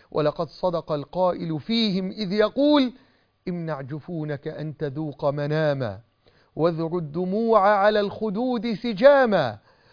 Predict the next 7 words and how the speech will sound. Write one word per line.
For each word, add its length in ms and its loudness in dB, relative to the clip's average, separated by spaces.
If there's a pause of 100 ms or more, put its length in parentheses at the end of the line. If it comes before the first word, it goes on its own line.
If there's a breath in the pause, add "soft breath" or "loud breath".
(140 soft breath)
واعلم 460 6
بأنك 640 0
ميت 560 2
ومحاسب، 1300 4 (380 soft breath)
يا 280 8
من 240 2
على 420 4